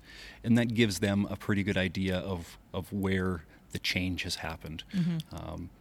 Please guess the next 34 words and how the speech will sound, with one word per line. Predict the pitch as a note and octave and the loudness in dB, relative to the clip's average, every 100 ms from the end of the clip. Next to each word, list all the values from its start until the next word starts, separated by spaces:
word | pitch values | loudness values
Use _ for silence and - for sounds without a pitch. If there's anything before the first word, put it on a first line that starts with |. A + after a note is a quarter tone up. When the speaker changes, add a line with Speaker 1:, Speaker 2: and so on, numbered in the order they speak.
| - - | -20 -8
Speaker 1:
'cause | - G2 | 0 2
sometimes | - - G2+ G#2 G2 F#2 | 2 0 0 2 2 0
the | F#2+ | -2
self-evaluation | F#2+ F2+ F2+ F2+ F2+ F2 F2 - F2 | -2 -2 -2 -4 -2 -4 -2 -2 -4
can | - F#2 F2+ | -4 -4 -2
be | F2 | -4
a | E2+ | -4
little | F2 - | -6 -8
bit | - | -10
difficult, | - D#2 - E2 D2 - - - - - F2 | -12 -12 -8 -8 -8 -14 -20 -20 -20 -14 -10
um, | D#2+ D#2 D#2 - - | -8 -8 -12 -14 -10
especially | - F#2+ - G2 | -2 0 2 0
if | - | 2
you've | G2+ | -2
had | F#2 F#2 D#2+ - - A2+ | 0 -2 -4 -10 -6 -2
a | |
really | G2+ G#2+ F#2+ | 2 2 4
good | A2+ G#2+ | 4 6
day | A2 | 6
or | G2 | 6
a | F#2+ | 2
really | G2 G2 | 2 2
bad | E2+ F#2+ G2 | 4 2 2
day | F#2+ F2 | 0 0
going | G2 F#2 | 0 0
into | F#2 F#2 F#2+ | 0 -2 -2
the | |
evaluation. | F2 F2 E2+ D#2+ E2 F#3+ D#3+ F3 D3+ - - - - | -2 -2 -4 -4 -4 0 0 0 -2 -10 -20 -20 -12
Speaker 2:
Mm-hmm. | |
Speaker 1:
Um, | E2 E2 | -10 -8
it | D#2 | -4
can | G#2 | 0
really | G2 G2+ F#2+ | 2 2 0
skew | - - G2+ G2 F#2+ | -2 0 2 2 2